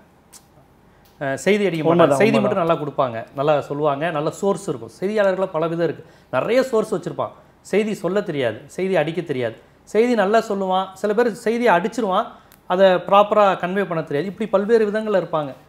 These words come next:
Speaker 1: அதனால நான்லாம் செய்தியாளரா இருந்து, இந்த மாதிரி பீஸ் to கேமரா அந்த கான்செப்ட், இப்படி கொஞ்சம் கொஞ்சமா வந்து, அப்புறம் செய்தி வாசிப்பாளரா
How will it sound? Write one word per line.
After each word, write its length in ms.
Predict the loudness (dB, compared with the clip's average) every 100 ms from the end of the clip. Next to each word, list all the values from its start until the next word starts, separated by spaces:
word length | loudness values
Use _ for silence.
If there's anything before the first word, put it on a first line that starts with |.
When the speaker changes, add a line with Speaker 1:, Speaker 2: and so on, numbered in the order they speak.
| _ _ _ -10
Speaker 1:
அதனால 180 | -6 -2
நான்லாம் 360 | 0 2 0 -2
செய்தியாளரா 600 | -4 0 0 2 2 0
இருந்து, 480 | -2 -4 -2 -2 -6
இந்த 140 | -4
மாதிரி 220 | -4 -4
பீஸ் 200 | -6 -10
to 100 | -10
கேமரா 320 | -6 -6 -4 -6
அந்த 120 | -6
கான்செப்ட், 580 | -8 -8 -8 -14 -10 -8 -8 -12 _ _
இப்படி 200 | -8 -4
கொஞ்சம் 280 | -4 -2
கொஞ்சமா 540 | -2 0 4 4 4 2
வந்து, 420 | -2 -4 -4 -4
அப்புறம் 260 | -4 -4 -4
செய்தி 400 | -4 -4 -4 -2
வாசிப்பாளரா 720 | 0 0 -4 -2 0 0